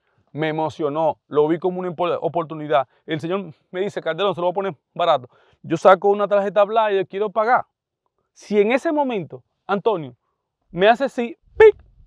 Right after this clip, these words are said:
me compró. Pero si me da larga y me dice, "Vamos para la oficina", él me da, va, fu, fu, no. Cuenta en peso, cuenta en euro,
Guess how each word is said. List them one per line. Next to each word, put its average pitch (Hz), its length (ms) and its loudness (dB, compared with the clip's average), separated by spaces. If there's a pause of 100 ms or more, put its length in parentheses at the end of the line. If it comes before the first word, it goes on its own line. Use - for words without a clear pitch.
(220)
me 160 140 -6
compró. 233 460 2 (440)
Pero 233 200 4
si - 120 -4
me 226 120 -2
da 277 140 6
larga 294 460 4
y 247 40 -6
me 240 140 -4
dice, 247 260 -2
"Vamos 254 200 0
para 277 160 2
la 254 40 0
oficina", 240 680 -8
él 240 60 -10
me 247 260 -6
da, 240 300 4
va, 233 220 0
fu, 233 140 -4
fu, 214 160 -10
no. 214 320 -4 (1040)
Cuenta 156 300 4
en 151 140 0
peso, 202 520 4
cuenta 156 340 -6
en 165 100 -8
euro, 214 460 -2